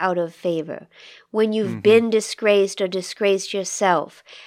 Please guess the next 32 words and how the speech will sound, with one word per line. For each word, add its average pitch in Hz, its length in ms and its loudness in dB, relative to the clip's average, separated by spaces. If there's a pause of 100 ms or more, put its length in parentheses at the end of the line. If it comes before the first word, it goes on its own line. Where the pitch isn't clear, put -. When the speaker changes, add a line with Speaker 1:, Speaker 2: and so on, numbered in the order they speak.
(160)
Speaker 1:
And 254 280 -4
how 330 320 0
do 359 80 2
you 330 160 0
crawl 269 680 2
up 240 240 -4 (100)
out 233 300 6
of 208 220 -4
that 202 340 -2
feeling 220 680 -2 (320)
and 233 320 -2
the 226 120 2
sense 294 400 -4
of 254 200 -2
isolation 247 1000 0
that 202 200 -8
comes 185 420 -8
with 180 200 -8
that 170 200 -8
feeling 160 500 -8
of 156 120 -12
being - 280 -10
disgraced? 147 680 -12
I, 202 100 2
I 214 120 -4
feel 285 180 0
like 247 160 0
those 247 160 0
are 226 80 -2
really 220 200 0
powerful 226 600 0
questions, 240 580 -4